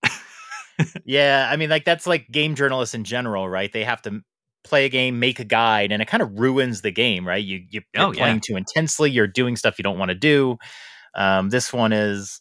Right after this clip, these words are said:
Speaker 2: I mean, maybe you can enjoy the game and just take some notes, but you gotta do it quick. And I, like, if you're assigned Requiem, they're like, "Are you done yet?" Like,
Speaker 1: Yeah.
Speaker 2: it's, like, the evening they came
Speaker 1: <laughs>
Speaker 2: out. That's, uh, okay.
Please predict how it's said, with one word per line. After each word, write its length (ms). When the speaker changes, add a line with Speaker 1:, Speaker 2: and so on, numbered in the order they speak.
Speaker 2:
I 40
mean, 200
maybe 300
you 200
can 140
enjoy 320
the 120
game 340
and 100
just 180
take 200
some 180
notes, 880
but 200
you 40
gotta 200
do 120
it 100
quick. 380
And 100
I, 220
like, 160
if 140
you're 80
assigned 580
Requiem, 540
they're 200
like, 260
"Are 100
you 100
done 280
yet?" 320
Like, 240
Speaker 1:
Yeah. 140
Speaker 2:
it's, 200
like, 220
the 140
evening 360
they 120
came 240
Speaker 1:
<laughs> 20
Speaker 2:
out. 180
That's, 260
uh, 440
okay. 240